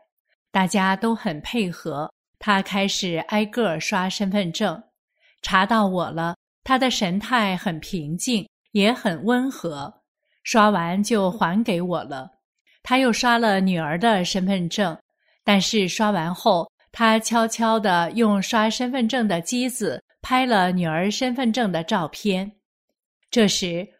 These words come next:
我意识到对讲系统里说的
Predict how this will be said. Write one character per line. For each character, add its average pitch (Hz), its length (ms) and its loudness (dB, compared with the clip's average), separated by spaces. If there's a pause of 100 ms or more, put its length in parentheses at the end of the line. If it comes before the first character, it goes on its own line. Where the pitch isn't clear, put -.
我 202 220 6
意 226 200 2
识 196 220 0
到 180 260 2
对 240 220 0
讲 170 280 0
系 254 220 -2
统 180 220 -2
里 196 160 0
说 196 280 2
的 175 240 0